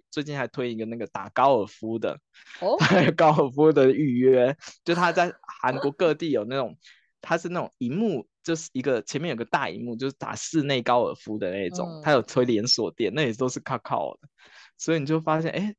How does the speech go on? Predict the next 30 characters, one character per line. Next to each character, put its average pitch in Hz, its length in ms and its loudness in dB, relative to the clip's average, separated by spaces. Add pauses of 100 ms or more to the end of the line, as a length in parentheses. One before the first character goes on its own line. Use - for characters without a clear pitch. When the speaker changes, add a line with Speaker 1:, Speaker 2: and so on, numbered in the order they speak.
(160)
Speaker 1:
怎 127 100 -4
么 139 80 -2
什 135 240 -8
么， 123 80 -4
什 127 160 -6
么 117 120 -4
东 135 160 -4
西 151 120 -2
全 123 240 -6
部 131 80 -8
都 131 160 -4
是 127 220 -8
Kakao 113 580 0
的 82 160 -8
时 95 220 -10
候， 107 240 0
你 107 80 -12
就 120 100 -2
觉 113 160 -2
得， - 140 -8
哇， 113 280 0 (680)
就 131 100 -6
是 135 260 4 (120)
Kakao 147 300 2
一 117 60 0
受 120 200 0
影 113 100 -4
响， 107 180 -8
就 117 120 -10
是 107 380 -2